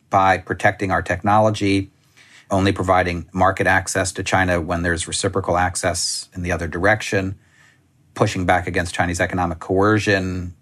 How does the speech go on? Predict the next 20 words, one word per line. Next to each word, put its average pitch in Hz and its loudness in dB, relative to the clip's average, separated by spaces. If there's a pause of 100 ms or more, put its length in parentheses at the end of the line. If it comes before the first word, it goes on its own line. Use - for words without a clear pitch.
use 95 0
of 85 -2
subsidies, 95 0 (520)
militarily 104 4
being 85 -2
prepared. 82 -4 (720)
All 139 8
of - 0
that 131 2
made 110 2
sense. - 0 (540)
I 110 6
think 214 0
the 113 4
challenge 180 2
of 117 2
the 101 -2
policy 147 2
is 107 2
that 110 2